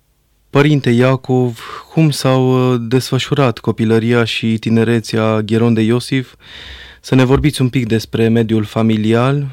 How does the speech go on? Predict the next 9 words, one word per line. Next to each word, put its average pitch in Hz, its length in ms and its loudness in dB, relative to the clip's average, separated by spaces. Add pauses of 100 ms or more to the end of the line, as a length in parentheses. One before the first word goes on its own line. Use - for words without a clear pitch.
(140)
în 117 160 0
care 117 300 0
a 113 80 2
crescut, 135 640 -6
despre 113 400 -2
educația, 120 840 -2
frământările 113 680 -4
sale 107 300 -4
lăuntrice 117 800 -4